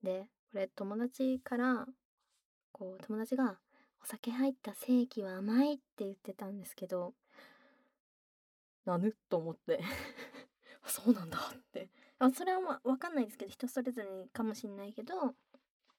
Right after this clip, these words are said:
その子もしかも初彼の、そのことをこう聞いてる、こちらを聞いてるもんで、あの、「はあ、そうなんだ」みたいな。へえ。しかも相手も知って、あ、あ、いや、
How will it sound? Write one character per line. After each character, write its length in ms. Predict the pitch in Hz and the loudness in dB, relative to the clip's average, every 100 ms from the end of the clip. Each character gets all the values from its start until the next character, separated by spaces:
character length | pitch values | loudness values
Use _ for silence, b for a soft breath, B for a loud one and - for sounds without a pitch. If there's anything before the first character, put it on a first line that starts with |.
| _ _ _ B B B | _ _ _ B B B
そ 120 | 247 | 8
の 160 | 247 - | 10 10
子 80 | |
も 140 | 254 220 | 6 6
し 100 | - | 0
か 120 | 233 | -2
も 160 | 214 208 | 0 0
初 360 | 240 - 330 | -2 -2 -8
彼 460 | 294 349 339 330 339 _ _ _ _ _ _ _ - | -6 -6 -6 -8 -8 _ _ _ _ _ _ _ -4
の、 340 | 349 294 - _ _ b b b b b | -2 0 -2 _ _ b b b b b
そ 200 | - 190 | -8 -6
の 260 | 190 190 | -4 -6
こ 140 | - 254 | -2 -2
と 440 | 247 226 202 202 | 0 0 2 2
を 60 | 196 | 0
こ 120 | 196 | -4
う 20 | |
聞 300 | 180 - 202 | -6 -10 -10
い 20 | |
て 180 | 202 220 | -2 -2
る、 120 | 214 - | -2 -4
こ 140 | 214 | -6
ち 100 | - | -4
ら 100 | 208 | -6
を 60 | 208 | -4
聞 160 | 208 | -8
い 60 | 196 | -6
て 80 | 202 | -4
る 120 | 214 | 0
も 140 | 226 | 0
ん 80 | 214 | 0
で、 240 | 170 165 - 254 262 233 - | 0 -2 -4 -10 -10 -10 -8
あ 80 | |
の、 240 | 170 175 185 B B | -8 -8 -12 B B
「は 360 | B B B | B B B
あ、 20 | B B B | B B B
そ 120 | - | -4
う 40 | 196 | -4
な 40 | |
ん 40 | - | -4
だ」 80 | - - - - - | -10 -10 -10 -12 -12
み 60 | 254 | -8
た 100 | 196 | -8
い 60 | - | -8
な。 160 | - _ 392 B 302 262 247 - | -14 _ -14 B -12 -8 -10 -6
へ 600 | 196 208 214 247 254 269 | 0 4 8 10 12 10
え。 60 | 277 - 277 | 8 2 -12
し 80 | - | 0
か 100 | 233 | 4
も 140 | 208 | 6
相 120 | 196 220 | 6 6
手 120 | 240 | 4
も 100 | 202 | 4
知 120 | - | -4
っ 20 | |
て、 200 | - - | -10 -6
あ、 60 | 170 - | -4 -4
あ、 200 | - 180 | -4 -4
い 20 | |
や、 60 | 180 | -4